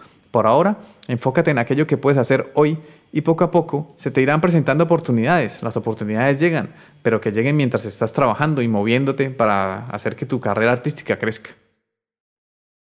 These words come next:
En este paso de colaboración, aplícalo a tus conciertos. Es importante que comiences a tocar en directo. Así al principio te vean cuatro gatos, no importa, todos pasamos por eso. Antes de ser productor,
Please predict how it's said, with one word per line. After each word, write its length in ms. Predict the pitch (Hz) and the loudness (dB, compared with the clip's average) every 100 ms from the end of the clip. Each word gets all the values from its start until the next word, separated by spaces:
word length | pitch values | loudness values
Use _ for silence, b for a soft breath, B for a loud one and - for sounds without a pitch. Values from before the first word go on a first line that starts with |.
| _ _ _ | _ _ _
En 120 | 113 113 | -4 -2
este 240 | 123 170 | 2 2
paso 440 | 165 160 160 135 127 | 2 0 0 -2 -2
de 100 | 113 | 0
colaboración, 720 | 117 104 101 98 - 147 185 - - | 2 2 2 0 0 0 0 -2 -8
aplícalo 400 | 113 127 175 170 | -4 0 4 4
a 60 | |
tus 160 | 156 127 | 2 -2
conciertos. 680 | 117 104 170 185 143 - - | -2 2 2 2 -2 -4 -6
Es 140 | 120 | 0
importante 420 | 156 160 - 127 160 | 2 2 0 0 0
que 100 | 147 | 0
comiences 340 | 120 117 143 | 0 2 0
a 60 | 139 | 0
tocar 240 | 110 127 | 0 2
en 100 | 151 | 2
directo. 460 | 135 123 147 120 107 B - | 2 2 0 -4 -8 B -8
Así 160 | 110 | 0
al 80 | 120 | 0
principio 360 | 151 143 147 160 | 2 0 0 2
te 80 | 120 | 4
vean 220 | 117 131 | 2 2
cuatro 260 | 127 117 | 0 0
gatos, 300 | 135 147 113 | 0 -2 -2
no 80 | 117 | -2
importa, 480 | 135 170 180 165 120 - | 0 0 0 0 -2 0
todos 180 | 147 | -2
pasamos 380 | 151 127 135 147 | 0 0 0 -2
por 180 | - 117 | 0 0
eso. 220 | 147 131 B B B - | 0 -2 B B B -4
Antes 240 | 120 160 | 0 2
de 80 | 135 | 2
ser 180 | 135 123 | 2 2
productor, 540 | 156 120 - 156 214 | 2 2 2 2 2